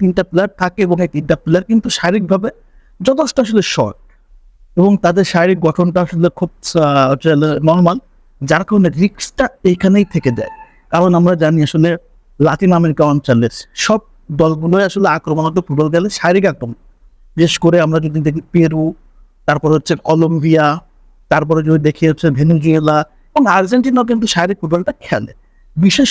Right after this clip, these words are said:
করে আমি বলতে চাই কলম্বিয়ার কথা। কলম্বিয়া সবচেয়ে বেশি শারীরিক ফুটবলটা খেলে এবং যেটা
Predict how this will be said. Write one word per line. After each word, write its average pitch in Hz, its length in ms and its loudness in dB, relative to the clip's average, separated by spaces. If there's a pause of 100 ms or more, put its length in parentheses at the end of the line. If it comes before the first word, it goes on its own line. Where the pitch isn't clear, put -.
করে 240 200 2
আমি 202 80 2 (120)
বলতে 165 280 0
চাই 214 120 0 (200)
কলম্বিয়ার 151 500 0
কথা। 123 160 -2 (120)
কলম্বিয়া 202 440 2 (100)
সবচেয়ে 185 440 -4
বেশি 160 180 0 (120)
শারীরিক 170 360 -2
ফুটবলটা 156 380 -4
খেলে 185 240 0
এবং 175 100 0 (180)
যেটা 180 220 0